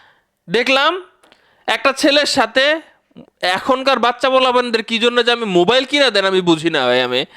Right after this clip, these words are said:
তার সাথে কি যেন কুটুর কুটুর হইল। মায়ের ক্যান্সার, মায়ের ক্যান্সার হইছে, এখানে কেমো দেওয়ার জন্য নিয়ে আইছে, আত্মীয়র বাড়ি দূরছে। আসতেছে খিলখিল করে এখন।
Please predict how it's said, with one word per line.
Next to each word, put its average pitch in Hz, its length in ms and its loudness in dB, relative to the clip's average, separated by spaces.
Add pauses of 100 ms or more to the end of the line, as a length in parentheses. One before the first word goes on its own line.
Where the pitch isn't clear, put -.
(480)
তার 254 140 -2
সাথে 247 240 -2
কি 254 140 -2
যেন 240 180 4
কুটুর 254 280 2
কুটুর 220 280 4
হইল। 208 280 4 (320)
মায়ের 233 720 0
ক্যান্সার, 269 640 0 (1900)
মায়ের 143 400 0
ক্যান্সার 190 480 0
হইছে, 240 440 0 (640)
এখানে 214 400 0 (100)
কেমো 285 360 2
দেওয়ার 262 260 2
জন্য 208 220 2
নিয়ে 240 200 2
আইছে, 202 220 0
আত্মীয়র 208 320 -2
বাড়ি 185 160 2
দূরছে। 147 440 -4 (1700)
আসতেছে 294 500 -2
খিলখিল 233 380 0
করে 190 180 2
এখন। 143 320 -2